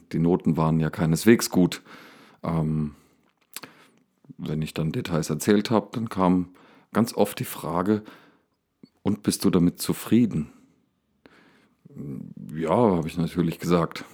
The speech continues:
„klar. Aber wer ist schon mit Vierern und Fünfern zufrieden?“ Äh, trotzdem manchmal besser, als ich dachte. Und dann die Reaktion, na, das ist die Hauptsache.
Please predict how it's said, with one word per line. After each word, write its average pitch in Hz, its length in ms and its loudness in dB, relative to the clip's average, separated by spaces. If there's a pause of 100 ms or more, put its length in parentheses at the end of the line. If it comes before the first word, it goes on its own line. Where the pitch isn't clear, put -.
„klar. 107 340 4 (540)
Aber 82 240 0
wer 92 80 6
ist 92 100 2
schon 90 180 6
mit 85 140 4
Vierern 95 320 4
und 87 140 4
Fünfern 131 380 6
zufrieden?“ 92 580 2 (720)
Äh, 87 220 0 (340)
trotzdem 90 580 2 (100)
manchmal 87 380 0
besser, 92 300 2
als 87 200 2
ich - 160 -6
dachte. - 400 -2 (1200)
Und 95 140 4
dann 107 140 8
die 123 60 8
Reaktion, 117 680 4
na, 82 120 2
das 95 200 0
ist - 220 -2
die 139 100 4
Hauptsache. 85 680 -4